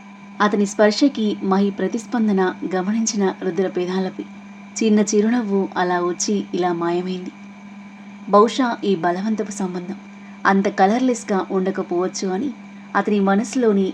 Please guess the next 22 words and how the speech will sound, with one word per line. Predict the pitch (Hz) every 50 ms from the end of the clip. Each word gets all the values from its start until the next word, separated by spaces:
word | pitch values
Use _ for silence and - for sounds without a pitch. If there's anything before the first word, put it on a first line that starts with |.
| - -
ఏదో | 185 175 180 180 190 185
మూలలో | 180 175 180 185 190 202 208 208
అనిపించింది. | 190 175 175 - 196 185 175 - 202 175 190 - - - - - - - - - - - - - -
ఈ | 196 196 190 190
ఇద్దరి | 196 175 - 247 269 262
మధ్య | 233 233 202 170 190 190 185 - - - - 190
చెప్పని | 185 - - 202 208
మాటలు | 190 175 170 175 185 202 185 180 - - - - - - - - -
మరియు | 185 185 190 196 196 190 180 -
కనిపించని | 185 175 190 208 - 269 233 220 220 202 196
భావాలు | 175 180 175 175 180 185 180 185 - - - - - - - - - - -
ఇప్పుడు | 202 190 - 208 202
నెమ్మదిగా | 196 185 185 185 185 226 226 233 196 208 190 185 - - -
తమ | 185 175
మార్గాన్ని | 175 175 170 175 175 190 - 214 208 202 190 185 185 196 - - -
ఏర్పరచుకుంటున్నాయి. | 170 175 170 - 196 196 - - - 190 - 202 180 180 175 170 - - - - - - - - - - - - - -
ఆ | 180 196
ఫోటో | 190 - 220 214 214 269 269
తీసిన | 262 254 233 208 202 202 190 180 175 - -
కొన్ని | - 180 185 185
సెకన్ల | - - 185 - - 196 202
తర్వాత | 196 196 180 190 196 185 180